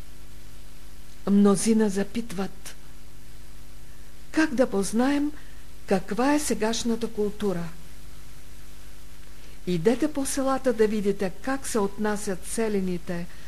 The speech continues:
с говедата, които им работят. Идете по фурните да видите как продават хляба. Идете в семействата да чуете и там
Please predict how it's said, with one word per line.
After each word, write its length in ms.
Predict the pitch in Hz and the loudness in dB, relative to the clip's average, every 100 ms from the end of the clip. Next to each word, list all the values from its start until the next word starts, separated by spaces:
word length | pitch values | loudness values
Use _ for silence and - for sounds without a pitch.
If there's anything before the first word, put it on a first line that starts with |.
| - - | -4 -4
с 100 | 180 | -2
говедата, 760 | 170 170 196 202 180 - 170 170 - - - - - | 0 2 2 2 0 -2 -4 -4 -4 -4 -6 -4 4
които 340 | 220 196 196 | 6 6 2
им 180 | 190 180 | 0 0
работят. 500 | 185 185 185 185 175 - - - - - - - | 0 0 0 -2 -4 -4 -4 -4 -4 -4 -4 2
Идете 420 | 202 254 285 277 | 6 6 6 4
по 180 | - 196 | 4 2
фурните 640 | - 277 302 294 277 247 | 4 4 6 6 6 4
да 160 | 190 202 | 4 2
видите 600 | 220 220 208 202 196 185 - - - - | 2 4 2 2 0 -2 -4 -4 -4 -2
как 180 | 285 | -2
продават 640 | - 226 214 208 240 220 - | -2 -2 2 2 2 0 -2
хляба. 540 | - 208 220 196 175 170 - - - - - - - - - | -2 2 2 0 -2 -4 -4 -4 -4 -6 -6 -6 -6 -6 -2
Идете 480 | 202 202 220 226 214 | 0 6 6 6 2
в 80 | 202 | 0
семействата 840 | - 202 196 247 240 - 226 208 190 | 0 2 4 2 2 -2 0 0 0
да 160 | 190 | 0
чуете 680 | 180 - 220 185 185 190 185 - - - - - - | -2 0 2 2 0 -4 -4 -4 -6 -6 -6 -6 0
и 220 | 233 233 | 2 2
там 300 | - 269 254 | 4 4 4